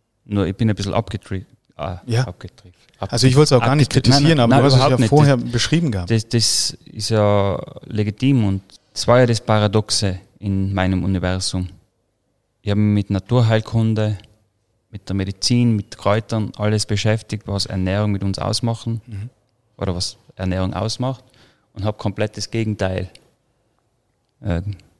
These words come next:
Speaker 1: gemacht. Also vom Saulus zum Paulus, ne? Und das Gespräch mit dem Christian war einfach bereichernd,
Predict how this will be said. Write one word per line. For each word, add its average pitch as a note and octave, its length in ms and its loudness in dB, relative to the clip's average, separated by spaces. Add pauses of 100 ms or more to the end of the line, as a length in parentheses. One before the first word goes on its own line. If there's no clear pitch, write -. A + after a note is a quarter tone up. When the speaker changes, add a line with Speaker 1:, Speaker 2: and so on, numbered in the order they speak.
(120)
Speaker 1:
gemacht. - 580 -2 (320)
Also F#2+ 320 -4 (1120)
vom G2+ 160 -4
Saulus G#2+ 400 0
zum G#2 120 -2
Paulus, G2 400 -2
ne? G2 180 -4 (1160)
Und G#2 580 4 (680)
das G#2 160 -2
Gespräch A#2 400 0
mit A#2+ 140 0
dem G#2+ 100 0
Christian A#2+ 380 -2
war G#2+ 180 2
einfach G#2 580 -2 (960)
bereichernd, A#2 840 0